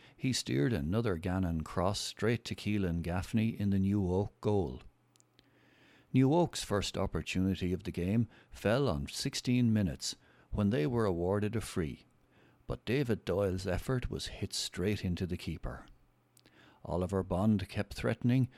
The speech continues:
with McHugh's long-range effort going wide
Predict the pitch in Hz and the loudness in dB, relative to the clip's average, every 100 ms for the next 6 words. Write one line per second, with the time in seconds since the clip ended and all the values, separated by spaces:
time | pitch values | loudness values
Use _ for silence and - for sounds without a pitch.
0 | - - 104 - 92 85 - 113 127 117 | -20 -8 -2 0 0 0 -2 2 2 2
1 | 95 85 113 127 113 110 101 98 95 120 | 0 0 4 6 6 4 4 2 2 0
2 | 98 - 90 85 76 95 98 95 95 | -2 0 0 0 0 2 2 2 -2